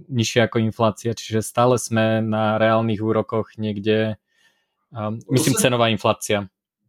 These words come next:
Speaker 2: To, to nikdo neví, že jo? Protože ty nemůžeš počítat
Speaker 1: Mhm.
Speaker 2: reálnou úrokovou sazbu jako současnou inflaci a současný sazby. Ty se musíš podívat na očekávanou inflaci,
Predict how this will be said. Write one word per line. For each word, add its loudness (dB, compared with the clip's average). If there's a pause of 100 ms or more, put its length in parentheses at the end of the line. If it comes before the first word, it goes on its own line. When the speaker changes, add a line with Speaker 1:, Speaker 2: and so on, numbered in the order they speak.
(140)
Speaker 2:
To, -8
to -10
nikdo 6
neví, 4
že -8
jo? -6
Protože -2 (160)
ty 0
nemůžeš 2
počítat 2
Speaker 1:
Mhm. -2
Speaker 2:
reálnou 2
úrokovou 4
sazbu 0
jako 4
současnou -2
inflaci 0 (440)
a 4 (920)
současný 0
sazby. 2
Ty 0
se -4
musíš -2
podívat 0
na 4
očekávanou 2
inflaci, 2